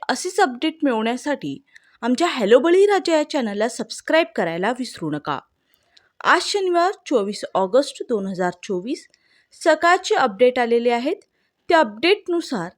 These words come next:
नाथसागर धरणाची पाणी पातळी फुटामध्ये एक हजार पाचशे सात पूर्णांक पंच्याहत्तर इतकी झाली आहे. तर नाथसागर धरणाचा एकूण पाणीसाठा हा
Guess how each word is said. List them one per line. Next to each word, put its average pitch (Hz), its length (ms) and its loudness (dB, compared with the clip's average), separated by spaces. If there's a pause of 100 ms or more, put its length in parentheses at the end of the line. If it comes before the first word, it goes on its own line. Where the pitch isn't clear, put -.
(140)
नाथसागर 302 680 0 (100)
धरणाची 220 460 -4
पाणी 196 320 -4
पातळी 247 420 -2
फुटामध्ये 202 760 -4 (640)
एक 349 280 2
हजार 349 360 2 (120)
पाचशे 254 480 0
सात 277 520 0 (120)
पूर्णांक 254 400 0 (140)
पंच्याहत्तर 240 720 0
इतकी - 280 -6
झाली 165 320 -4
आहे. 165 260 -2 (680)
तर 349 120 6
नाथसागर 339 640 2 (100)
धरणाचा 233 480 0
एकूण 208 320 -2
पाणीसाठा 262 680 -2
हा 220 280 -4